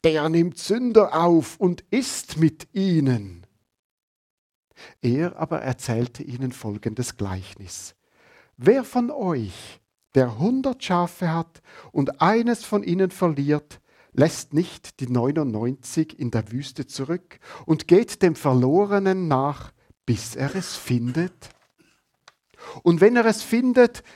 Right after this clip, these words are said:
nimmt er es voller Freude auf seine Schultern und geht nach Hause, ruft die Freunde und Nachbarn zusammen und sagt zu ihnen: ‚Freut euch mit mir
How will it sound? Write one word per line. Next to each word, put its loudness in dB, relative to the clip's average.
nimmt 4
er 4
es 2
voller 2
Freude 2
auf -2
seine 2
Schultern 0
und -10
geht 4
nach 2
Hause, 0
ruft 2
die 0
Freunde 4
und -2
Nachbarn 2
zusammen 0
und 0
sagt 0
zu -8
ihnen: 0
‚Freut 0
euch 2
mit -2
mir 2